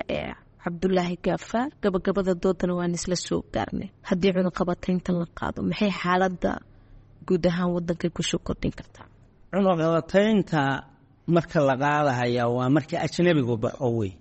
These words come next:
Speaker 2: Ajnabiga dalka ciidamadii Soomaaliya haysta, dalka markay ka baxaan kuwaas, oo Soomaaliya ciidamaday lahaayeen ay far noqdaan.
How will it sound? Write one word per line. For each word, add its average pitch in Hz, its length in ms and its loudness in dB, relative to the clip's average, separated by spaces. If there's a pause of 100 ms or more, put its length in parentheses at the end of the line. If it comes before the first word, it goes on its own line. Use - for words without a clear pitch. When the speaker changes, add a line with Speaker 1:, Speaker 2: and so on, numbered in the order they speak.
(440)
Speaker 2:
Ajnabiga 143 580 4 (180)
dalka 143 420 2 (160)
ciidamadii 139 580 2
Soomaaliya 131 720 2
haysta, 110 460 -2 (800)
dalka 156 220 2
markay 143 280 4
ka 160 140 -2
baxaan 131 320 2
kuwaas, 127 360 2 (840)
oo 143 80 -2
Soomaaliya 147 640 2
ciidamaday 139 560 2
lahaayeen 131 600 0
ay 131 220 0
far 190 260 2
noqdaan. 123 520 2